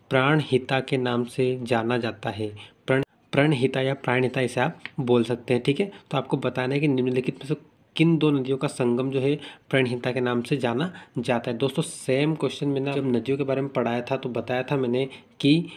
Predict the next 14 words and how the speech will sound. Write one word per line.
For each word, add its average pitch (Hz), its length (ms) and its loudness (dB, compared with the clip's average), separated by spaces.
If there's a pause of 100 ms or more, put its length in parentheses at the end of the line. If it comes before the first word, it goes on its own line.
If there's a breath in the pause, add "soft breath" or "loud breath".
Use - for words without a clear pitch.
(160 loud breath)
प्राणहिता 131 380 2
के 131 100 -4
नाम 127 200 0
से 139 120 -2
किन 127 220 4
किन 127 200 0
नदियों 120 200 2
का 123 140 2
संगम 127 380 0 (240 loud breath)
होता 120 300 2
है, 113 120 2
ठीक 143 220 2
है। 202 120 0 (380 loud breath)
ऑप्शन 147 380 4